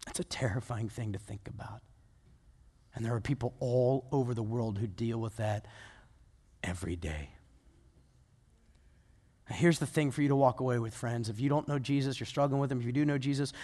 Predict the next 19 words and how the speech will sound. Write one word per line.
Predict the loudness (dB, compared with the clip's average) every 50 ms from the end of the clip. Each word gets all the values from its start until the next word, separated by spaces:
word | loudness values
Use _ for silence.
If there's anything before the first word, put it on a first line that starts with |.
| -14 -10 -8 -6
you're | -4
struggling | 0 4 4 6 6 6 4
with | 2 2
him. | 2
Here's | 2 2 2 2
the | 2
thing | 0 2 2
to | 4 4
walk | 6 4 4 2 0
away | 0 0 0 0
with. | -2 -4 -6 -10 -14 -14 -14 -16 -8 -6
Victory | -4 -2 2 2 2 2 2 0 0 2 4 4 4 2
for | 2 2 0 0 0 0 2
us, | 6 8 8 8 8 4 0 -2
victory | -4 -4 0 2 2 2 2 0 -2 -2
for | -2 -4 0 4
us | 4 4 4 4 0 -6 -12 -6 -4 -2
is | 0 0
obtained | 0 -2 -4 -4 0 2 4 6 6 6 6 6 4 2